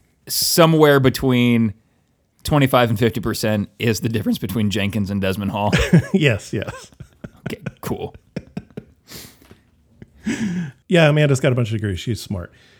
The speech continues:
Speaker 1: How, how many years did she go there? So I'm, I'm, uh, assuming four for the bachelor's
Speaker 2: She,
Speaker 1: and then
Speaker 2: yeah.
Speaker 1: one for each master's?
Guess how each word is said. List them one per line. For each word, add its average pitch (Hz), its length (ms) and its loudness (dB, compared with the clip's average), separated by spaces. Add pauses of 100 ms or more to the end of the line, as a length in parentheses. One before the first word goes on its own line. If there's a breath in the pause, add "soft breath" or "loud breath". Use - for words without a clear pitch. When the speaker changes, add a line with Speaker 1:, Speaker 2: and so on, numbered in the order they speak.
(220 soft breath)
Speaker 1:
How, 180 200 4
how 170 140 6
many 214 160 8
years 170 200 6
did 139 180 -4
she 113 520 4 (140)
go 104 200 4
there? 101 360 -2
So 139 220 6
I'm, 117 180 4
I'm, 110 180 2
uh, 104 240 -4 (140)
assuming 160 440 4
four 139 400 6
for 135 160 0
the 127 100 0
bachelor's 110 840 2 (200)
Speaker 2:
She, - 240 -8
Speaker 1:
and 107 100 4
then 104 520 0
Speaker 2:
yeah. 139 420 4
Speaker 1:
one 131 240 8
for 131 180 2
each 123 260 4
master's? 202 680 -2